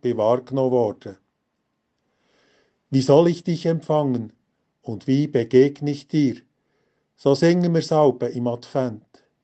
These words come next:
Und vis-à-vis von dem Christkönig müsst auch ich sagen,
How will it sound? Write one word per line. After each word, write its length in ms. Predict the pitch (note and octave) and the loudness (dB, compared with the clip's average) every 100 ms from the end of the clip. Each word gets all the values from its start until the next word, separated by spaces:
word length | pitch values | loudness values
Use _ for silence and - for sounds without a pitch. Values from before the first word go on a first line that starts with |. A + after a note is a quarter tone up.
| _ _ _ _ _ _ | _ _ _ _ _ _
Und 200 | A2 G2 | -12 -2
vis-à-vis 640 | C3 C#3 C#3+ C#3+ C#3+ C#3 _ | -2 0 0 0 -4 -6 _
von 180 | A#2+ | -10
dem 180 | A#2+ A2 | -8 -8
Christkönig 920 | F#2+ A#2+ C3+ - - C#3 C#3 C#3+ - _ _ _ _ - | -2 2 2 0 -4 -2 -2 -4 -10 _ _ _ _ -6
müsst 420 | A#2+ A#2+ - - | -6 -6 -12 -2
auch 220 | B2 A#2+ | 0 2
ich 340 | B2 C#3+ C#3+ | 2 0 -4
sagen, 420 | - C3+ B2 A2+ | -4 -4 -4 -12